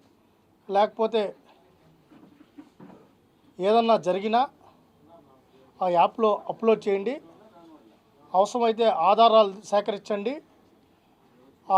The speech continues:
అధికారి పేరు, అతని హోదా, అతను ఏం చేశాడో అప్‌లోడ్ చేయమని" చెప్పి ఆయన చెప్తూ, ప్రత్యక్షంగానే అధికారులను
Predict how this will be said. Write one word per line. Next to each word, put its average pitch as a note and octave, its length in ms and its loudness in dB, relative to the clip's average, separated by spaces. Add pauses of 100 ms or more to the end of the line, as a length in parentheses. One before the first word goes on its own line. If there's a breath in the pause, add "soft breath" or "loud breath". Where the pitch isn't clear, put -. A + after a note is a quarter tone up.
అధికారి A3+ 400 0 (100)
పేరు, A#3 280 0 (1120)
అతని G3 360 -4
హోదా, A3 340 4 (1600)
అతను G#3+ 300 -2 (1700)
ఏం A#3 200 4 (100)
చేశాడో B3 420 2 (200)
అప్‌లోడ్ A#3 320 0
చేయమని" G3 340 -4
చెప్పి C4+ 220 -8 (600)
ఆయన G3 180 0 (140)
చెప్తూ, G#3 300 -6 (1900)
ప్రత్యక్షంగానే A#3 1300 0 (1300)
అధికారులను B3+ 1040 2